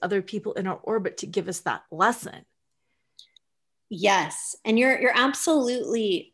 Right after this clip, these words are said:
Speaker 2: you're absolutely right. Um, and I, and that is such amazing awareness about how, if this was really something, like, Laura, if you were really feeling like, I,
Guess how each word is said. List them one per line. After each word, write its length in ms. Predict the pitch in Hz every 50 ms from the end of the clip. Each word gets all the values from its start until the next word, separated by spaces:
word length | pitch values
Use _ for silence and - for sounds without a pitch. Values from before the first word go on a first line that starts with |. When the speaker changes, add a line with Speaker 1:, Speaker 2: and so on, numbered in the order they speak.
| _ _ -
Speaker 2:
you're 160 | 208 208 -
absolutely 840 | 196 208 226 214 - - 254 220 214 202 202 185 - 180 190 185
right. 400 | 170 170 - 156 214 214 143 - - _ _ _ _ _ _ _ _ _ _ _ _ _ _ _ _ _ _ _ _ -
Um, 360 | 190 185 175 165 160 151 151 - - _ _ _ _ - - -
and 280 | 190 180 180 180 170 165 - -
I, 240 | 180 190 190 202 - -
and 200 | 202 190 185 190
that 180 | 180 190 196
is 240 | 202 202 185 175 -
such 720 | - - - - 190 185 185 190 190 - - - - - - -
amazing 800 | 185 180 175 175 175 180 185 190 185 175 185 180 180 170 165 170
awareness 640 | 175 175 165 165 170 175 185 196 190 170 160 151 -
about 380 | - 165 165 165 165 160 156 156
how, 540 | - - 170 165 160 160 156 156 156 160 156 _ _ _ _ _ _ _ _ _ _ _ _ _ _ _ _ _ _ _ _ _
if 240 | 208 202 202 - -
this 240 | 196 214 254 - -
was 220 | 277 247 214 190
really 400 | 185 185 190 202 214 240 254 240
something, 480 | 233 - 262 240 233 233 202 180 170 165
like, 240 | 165 165 160 - _ _ _ _ _ _ _ _ _ _ _ _ _
Laura, 320 | 190 185 185 190 196 196 190
if 240 | - 180 175 -
you 180 | 180 175 180 185
were 300 | 185 196 202 190 180 165
really 340 | 160 175 175 180 190 202 208
feeling 420 | 208 - 262 240 233 226 208 196
like, 220 | 190 175 165 156 -
I, 520 | - 160 160 165 175 180 190 185 185 175